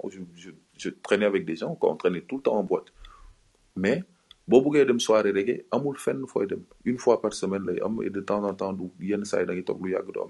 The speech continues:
Et de plus en plus, émission reggae yi ma doon def ci rajo yi ak ci télé bi, nit ñi commencé ma ne fan la ñu mën a dégloo reggae.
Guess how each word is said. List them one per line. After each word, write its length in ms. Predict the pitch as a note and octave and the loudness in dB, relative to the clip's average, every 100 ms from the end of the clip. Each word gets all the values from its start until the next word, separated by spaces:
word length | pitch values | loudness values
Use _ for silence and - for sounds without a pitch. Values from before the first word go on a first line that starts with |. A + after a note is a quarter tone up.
| - | -6
Et 140 | G2 | -8
de 160 | G2 G2+ | -8 -18
plus 280 | - D#3 C#3+ | -14 -4 -2
en 120 | A#2+ | -2
plus, 280 | - - - - - - | -6 -18 -18 -20 -12 0
émission 340 | B2+ B2+ B2+ A#2 | 2 2 2 4
reggae 300 | G#2+ G2+ F#2+ | 4 2 -2
yi 160 | F#2+ - - | -4 -8 -4
ma 100 | G2+ | -2
doon 160 | G#2 | -2
def 100 | F#2 | -4
ci 120 | - G2 | -2 0
rajo 240 | F#2 E2 | 0 -2
yi 120 | E2 - _ _ _ - | -4 -12 _ _ _ -8
ak 160 | F#2+ | -6
ci 140 | - G#2 | -4 0
télé 200 | G#2 F#2 | 2 0
bi, 140 | A2+ C#3 A2 | -4 -8 -2
nit 120 | G#2+ | 0
ñi 120 | A#2+ | 0
commencé 340 | A#2+ A#2 A2 | 0 -2 -2
ma 100 | G2+ | -4
ne 120 | F#2 E2+ | -4 -4
fan 280 | - C3 | 2 2
la 60 | C3 | 2
ñu 100 | A2 | 0
mën 200 | G2+ G2 | -2 -2
a 40 | F#2 | -4
dégloo 420 | - F#2+ F2+ F2 | -2 0 0 0
reggae. 220 | D#2+ - | -4 -8